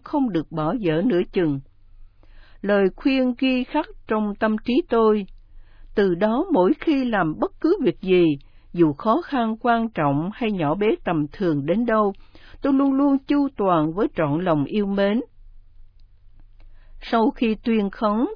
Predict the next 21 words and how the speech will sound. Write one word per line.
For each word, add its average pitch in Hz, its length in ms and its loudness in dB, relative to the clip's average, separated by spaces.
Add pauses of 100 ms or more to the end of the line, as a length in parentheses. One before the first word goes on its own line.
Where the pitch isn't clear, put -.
(100)
tôi 247 160 2
dạy 165 160 0
học 170 300 -4
trong 226 160 -2
vòng 170 240 -2
hai 226 260 -4
năm 214 340 0 (400)
trước 311 240 0
khi 269 220 0
được 175 240 -2
gửi 160 300 0
đi 233 240 -4
học 196 240 -2 (140)
nơi 202 260 -2 (100)
trường 156 260 0
cao 202 240 -6
đẳng 165 320 -2
triết 302 200 -4
học. 151 240 -2 (960)
Kết 320 160 -2
thúc 466 120 4